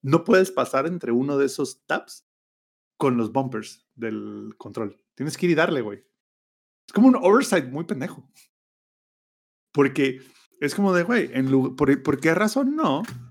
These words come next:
Con los bumpers, con estos dos, paso entre mis tabs y, en, y con los triggers paso entre el vendedor y el comprador. Ah, no, es, ahí vas tú como pendejo con el pinche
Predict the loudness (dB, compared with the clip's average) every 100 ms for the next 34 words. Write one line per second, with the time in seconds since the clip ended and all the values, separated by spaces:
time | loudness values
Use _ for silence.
0 | _ -16 -16 -16 -2 2 4 2 0 -2
1 | -2 -2 -4 -10 _ -10 -8 -6 -4 -4
2 | -6 -12 -16 -14 -20 -12 -2 -2 -2 -6
3 | -4 -6 -4 -8 -10 _ _ _ _ _
4 | _ _ _ -6 -2 -2 -4 -8 -4 -2
5 | -2 0 2 4 2 0 0 -2 0 -4
6 | -4 -4 -4 -4 -2 -2 -2 -2 0 0
7 | 0 -4 -6 -6 -6 -6 -4 -4 -8 _
8 | _ _ _ _ _ _ _ -8 -2 0
9 | 2 2 0 0 0 -4 _ -14 -6 -2
10 | 0 4 4 4 0 0 -4 -4 -6 -6
11 | -10 -8 -8 -8 -4